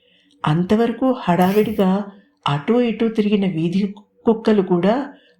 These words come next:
ఒక మూలగా ముడుచుకుని పడుకున్నాయి. కిరీటి కారు దిగగానే రాఘవ, విన్ని అతని దగ్గరికి వచ్చి విష్ చేశారు. కిరీటి చిన్నగా నవ్వి వాళ్ళ భుజాలు ఆప్యాయంగా తట్టి విష్ చేశాడు.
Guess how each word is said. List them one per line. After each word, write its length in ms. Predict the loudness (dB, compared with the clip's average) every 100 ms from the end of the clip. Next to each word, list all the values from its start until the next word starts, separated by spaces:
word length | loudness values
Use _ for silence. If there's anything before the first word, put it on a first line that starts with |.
| -2
ఒక 180 | 2
మూలగా 540 | 2 2 0 2 2 0
ముడుచుకుని 680 | 0 -2 -4 -2 0 2 0
పడుకున్నాయి. 680 | -2 -2 -2 -2 -4 -6 _ _ _ _ 2
కిరీటి 600 | 4 4 2 0 0 0
కారు 280 | -2 0 2
దిగగానే 760 | 2 2 2 2 0 0 -2 -8 _ _ _ 2
రాఘవ, 680 | 4 4 2 0 0 -2 0
విన్ని 560 | 0 2 2 0 -4 -14 _ -4
అతని 300 | -2 2 2
దగ్గరికి 380 | 2 0 0 2
వచ్చి 340 | -2 -2 -4
విష్ 320 | 0 0 0 -2
చేశారు. 380 | 0 -2 -4 -8 -16 _ _ _ _ _ _
కిరీటి 520 | 2 2 2 0 -2 -2 0
చిన్నగా 280 | 0 2
నవ్వి 560 | 0 0 0 -2 -4 -8 _ _
వాళ్ళ 240 | 2 4 2
భుజాలు 760 | 0 0 2 2 2 -2 -6 -6
ఆప్యాయంగా 680 | -6 -2 0 2 2 0 -2
తట్టి 580 | -2 -6 -4 -4 -4 -12 _ _ 2
విష్ 300 | 2 2 -2
చేశాడు. 380 | 0 -2 -4